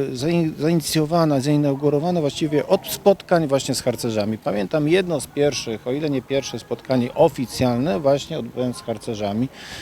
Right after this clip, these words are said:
No i tak ona, ta współpraca już trwa wiele lat. To są dziesiątki milionów złotych zainwestowane w infrastrukturę, e, w najprzeróżniejszych miejscach naszego województwa, takich harcówek jak ta dziś, to,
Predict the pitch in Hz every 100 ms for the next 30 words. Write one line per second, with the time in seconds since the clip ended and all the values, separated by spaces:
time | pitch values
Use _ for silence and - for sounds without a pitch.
0 | - - - 139 147 165 - 170 165 156
1 | - 139 - 127 135 147 143 127 - -
2 | 131 123 131 127 104 110 - - - -
3 | - 156 135 135 160 160 - 143 123 151
4 | 147 127 127 107 - 131 - - - -
5 | 113 151 147 156 - 147 143 151 147 135
6 | 120 135 127 127 143 151 156 135 - -
7 | - 131 110 110 113 113 - 127 120 120
8 | 127 147 127 120 123 170 - 165 156 143
9 | 156 139 - 131 117 139 143 143 - 135
10 | 113 127 - 131 127 117 110 117 135 -
11 | 120 - 156 - - 131 123 170 156 131
12 | 120 113 - - _ - 147 123 117 110
13 | - - 160